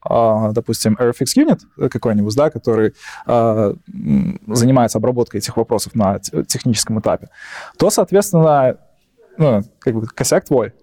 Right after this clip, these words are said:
потому что ты, э, с-, э, скажем так, переобещал того, чего, чего не будет. А, вот. Ну и, допустим, м, это, это в основном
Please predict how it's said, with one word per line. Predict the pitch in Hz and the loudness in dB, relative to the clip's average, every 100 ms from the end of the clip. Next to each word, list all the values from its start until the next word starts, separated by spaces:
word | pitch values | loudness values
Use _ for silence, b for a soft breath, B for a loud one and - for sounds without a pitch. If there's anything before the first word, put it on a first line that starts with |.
| _ | _
потому | 131 143 151 | -4 0 0
что | - | 0
ты, | 123 175 208 214 190 | 0 2 4 4 2
э, | 156 143 139 139 | 2 2 2 0
с-, | 127 - - | 0 -2 0
э, | 143 127 120 113 113 104 - _ _ _ _ _ _ _ | 0 2 2 2 2 -2 -10 _ _ _ _ _ _ _
скажем | - 139 123 | -4 -2 -2
так, | 123 110 - _ | -2 -2 -4 _
переобещал | 165 170 165 143 - 123 - _ _ _ _ - | 2 4 4 2 0 -2 -2 _ _ _ _ -2
того, | 127 165 | 2 2
чего, | 190 127 135 | 2 0 0
чего | 135 131 131 | 0 0 2
не | 123 | 2
будет. | 107 101 - _ B B B - | 0 -2 -6 _ B B B 0
А, | 113 107 107 101 87 | 2 4 2 0 -4
вот. | 107 98 87 - - | 0 0 0 -4 0
Ну | 269 254 | 4 4
и, | 156 | 2
допустим, | 123 - - 135 117 107 - - | 0 -2 0 0 2 -2 -6 -8
м, | 135 120 113 110 107 107 - - - - - - _ | 0 2 4 4 2 0 -2 -6 -14 -20 -20 -20 _
это, | 156 175 170 | 0 2 0
это | 170 175 139 - - | 2 0 -2 -8 -4
в | 135 | -2
основном | - 160 262 269 | 0 2 0 -2